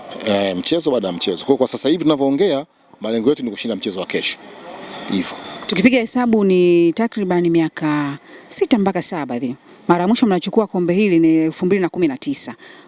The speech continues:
Speaker 2: Mpaka leo elfu mbili na ishirini na tano tunaelekea ukingoni. Hii inakuwa inawapa taswira gani?
Speaker 1: Kwamba,
Speaker 2: Imepita muda mrefu.
Speaker 1: eh, ha-, yani taswira tunayopata sisi ni kwamba,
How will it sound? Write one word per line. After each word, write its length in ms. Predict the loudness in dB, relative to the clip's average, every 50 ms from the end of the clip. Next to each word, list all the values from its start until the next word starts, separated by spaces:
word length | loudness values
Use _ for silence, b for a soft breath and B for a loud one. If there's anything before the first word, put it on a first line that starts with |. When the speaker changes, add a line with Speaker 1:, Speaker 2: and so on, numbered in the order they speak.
| B
Speaker 2:
Mpaka 340 | -2 0 0 0 0 0 0
leo 320 | 0 0 0 -2 -2 -4 -8 -10 -12
elfu 180 | -4 0 0
mbili 140 | 2 4 4
na 60 | 2
ishirini 260 | 2 0 -2 0 0 0
na 100 | 0 0
tano 380 | -2 -4 -4 -4 -4 -6 -8
tunaelekea 360 | -6 -4 -2 -2 0 0 -2
ukingoni. 540 | -2 -2 -2 -2 0 0 0 0 0 -2 -4 -8 B B B B B B B B B B -20 -20 -20 -12 -6
Hii 220 | 2 6 8 8 8
inakuwa 320 | 6 0 0 0 0 2
inawapa 300 | 2 2 0 0 -2 -2
taswira 400 | -2 -2 -2 0 0 0 0 0
gani? 420 | 0 -2 -2 -2 -6 -10 -12 -14 -12 -12 -12 -12 -12 -14 -18 B B B B B B B B B B B B B B B B B B B B 2
Speaker 1:
Kwamba, 840 | 4 4 4 4 4 0 2 2 0 0 2 2 0 0 0 0 0 0
Speaker 2:
Imepita 480 | 0 -2 -2 -4 -10 -16 -12 -6 -2 0
muda 220 | 2 2 2 2
mrefu. 320 | 0 0 0 0 0 0
Speaker 1:
eh, 260 | 0 0 2 2 0 -2 -4 -8 -8
ha-, 200 | -8 -8 -6 -4 -2
yani 320 | 0 2 2 2 0 -2
taswira 300 | -4 -2 0 2 2 2
tunayopata 360 | 2 2 0 2 0 -2 -4
sisi 260 | -2 -4 -4 -2 0
ni 60 | 0 0
kwamba, 420 | 2 0 0 0 -2 -4 -4 -6